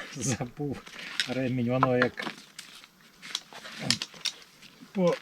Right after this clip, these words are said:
по-різному закінчуєш, завжди однаково, а потім оцей ремінь зняв, я поїхав, приїхав, благо, що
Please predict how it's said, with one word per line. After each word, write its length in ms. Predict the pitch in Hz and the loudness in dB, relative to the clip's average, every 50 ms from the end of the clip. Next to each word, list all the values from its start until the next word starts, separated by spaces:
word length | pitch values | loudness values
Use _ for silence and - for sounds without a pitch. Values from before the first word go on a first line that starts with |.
| - - | -6 -6
по-різному 760 | - 185 175 165 180 175 156 139 147 165 160 160 156 156 160 175 - - | -2 0 2 4 4 2 2 2 2 0 2 2 2 0 0 -2 -4 -6
закінчуєш, 1000 | 151 151 165 156 - 196 220 202 175 - - - 131 120 - - - - - - - - - - - - - - - - - - - - - - 127 120 | -4 -2 -2 0 2 6 6 8 8 6 4 4 6 6 6 6 4 -6 -8 -10 -12 -8 -2 -2 -2 0 0 -2 -2 -2 -2 -4 -10 -10 -10 -8 -6 -4
завжди 320 | 131 143 147 131 120 135 143 | 0 2 2 2 4 4 4
однаково, 640 | 135 127 156 180 175 156 - - 123 113 117 113 - | 4 4 4 4 4 4 2 0 -2 0 0 0 -2
а 60 | - | -2
потім 380 | - 147 - - 143 123 117 - - 127 123 | -2 2 4 4 4 4 0 -2 -4 -8 -10
оцей 220 | - - 135 131 | -8 -6 -4 -2
ремінь 360 | 123 131 131 131 131 135 127 | -2 -2 0 0 0 0 0
зняв, 380 | 117 - 160 170 170 170 156 147 | 0 2 2 4 4 4 4 4
я 160 | 151 151 139 | 2 2 2
поїхав, 600 | - - 135 131 151 151 - - 139 127 117 104 - - - - - | 0 -4 -4 -2 -2 -2 -2 0 0 0 0 0 -2 -8 -14 -12 -8
приїхав, 680 | 135 123 139 143 156 143 - - 143 131 120 113 101 104 98 95 - 131 131 120 113 113 107 117 | -4 -2 0 2 0 0 0 0 -2 -2 -2 -2 -4 -8 -8 -8 -8 -8 -8 -8 -8 -6 -6 -2
благо, 280 | 131 139 120 123 120 | 0 2 4 4 2
що 240 | - - - 127 113 | 2 2 2 0 0